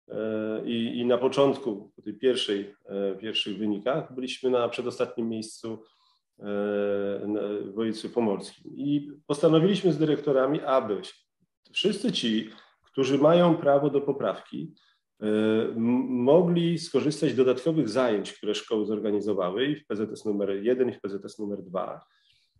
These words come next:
z dodatkowych zajęć, które przygotują ich do tej poprawki. I proszę sobie wyobrazić, że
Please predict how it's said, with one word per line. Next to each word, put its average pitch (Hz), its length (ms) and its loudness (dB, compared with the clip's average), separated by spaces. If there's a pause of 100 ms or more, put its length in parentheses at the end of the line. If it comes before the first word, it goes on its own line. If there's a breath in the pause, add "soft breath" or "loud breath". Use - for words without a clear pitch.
z 107 80 -10
dodatkowych 131 440 4
zajęć, 135 380 6
które 160 220 2
przygotują 170 580 4
ich 143 160 -4
do 143 80 2
tej 139 140 -4
poprawki. 123 540 -6 (1040)
I - 40 -12
proszę 185 260 2
sobie 185 180 10
wyobrazić, 165 440 6
że 143 500 2